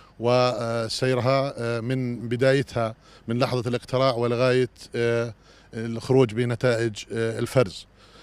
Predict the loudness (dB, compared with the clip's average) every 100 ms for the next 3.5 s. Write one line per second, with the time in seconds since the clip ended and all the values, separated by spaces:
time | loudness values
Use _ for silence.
0 | -8 6 6 8 8 6 6 -2 0 2
1 | 2 4 4 4 2 -2 2 4 4 2
2 | 0 -2 0 0 0 -2 -2 -2 -2 -4
3 | -2 0 2 0 -2